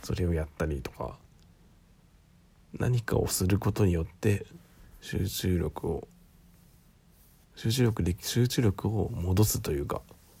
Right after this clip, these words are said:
まあ、でもな、基本的にそんなに集中力持たないタイプだからな、最近の私。良くないんだけどね。いい、あの、いい年した大人にとってはさ、そういうの。うん。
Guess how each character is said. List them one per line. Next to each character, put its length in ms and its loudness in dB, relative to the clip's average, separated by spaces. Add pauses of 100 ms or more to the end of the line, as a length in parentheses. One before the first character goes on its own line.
(160)
ま 240 -12
あ、 40 -8
で 100 -4
も 120 -6
な、 600 -8 (720)
基 120 -12
本 180 -2
的 180 -8
に 140 0
そ 120 -6
ん 60 0
な 100 0
に 100 0
集 200 -2
中 120 -4
力 180 -2
持 120 -2
た 160 -2
な 80 -2
い 80 0
タ 140 -6
イ 60 -6
プ 140 -14
だ 60 -10
か 120 -10
ら 100 -6
な、 100 -6
最 240 -6
近 220 -6
の 140 -4
私。 420 -6 (640)
良 100 -2
く 120 0
な 100 2
い 60 0
ん 40 -4
だ 100 -4
け 100 -8
ど 100 -6
ね。 160 -8 (960)
い 200 2
い、 100 -4
あ 80 -2
の、 200 -2
い 100 2
い 40 2
年 400 -2
し 100 -4
た 80 -2
大 120 0
人 100 -2 (160)
に 320 -2
と 120 -6
っ 20 -2
て 180 -6
は 100 -2
さ、 280 -6
そ 220 -2
う 40 0
い 80 0
う 40 0
の。 140 -8 (840)
う 20 -8
ん。 340 -4